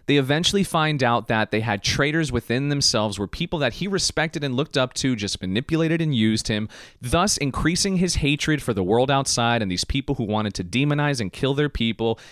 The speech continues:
He finally starts to leave the island, goes to this other side. This is way fast forward, by the way. I'm skipping a lot of stuff 'cause I don't wanna talk about all of it. But he finally goes to the other side of the world, plays a prisoner of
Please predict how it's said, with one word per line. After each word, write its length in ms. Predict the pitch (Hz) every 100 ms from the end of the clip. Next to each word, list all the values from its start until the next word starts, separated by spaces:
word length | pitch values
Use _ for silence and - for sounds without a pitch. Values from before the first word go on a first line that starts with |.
| -
He 140 | 156
finally 540 | 143 - 156 180 196 196
starts 420 | - 151 151 -
to 100 | 101
leave 280 | 107 156 165
the 120 | 165
island, 320 | 127 131 117
goes 280 | 110 135 -
to 60 |
this 180 | 160 160
other 220 | 143 151
side. 440 | 143 - 107 110 104 -
This 160 | 120
is 80 | 113
way 180 | 113 131
fast 300 | - 110 -
forward, 200 | 107 95
by 120 | 87
the 80 | 85
way. 120 | 82
I'm 80 | 82
skipping 280 | - 127 110
a 40 |
lot 160 | 104 104
of 60 |
stuff 180 | - 92
'cause 100 | 90
I 80 | 90
don't 80 | 92
wanna 160 | 95
talk 180 | 85 95
about 120 | 87
all 100 | 85
of 80 | 82
it. 80 | 80 - - - -
But 100 | 139
he 60 | 135
finally 380 | - 175 175 180
goes 200 | 165 -
to 60 |
the 140 | 123 -
other 180 | 139
side 200 | 156 156
of 80 | 147
the 60 | 135
world, 260 | 113 117
plays 260 | - 160 170
a 60 | -
prisoner 500 | - 175 175 180 139
of 160 | 87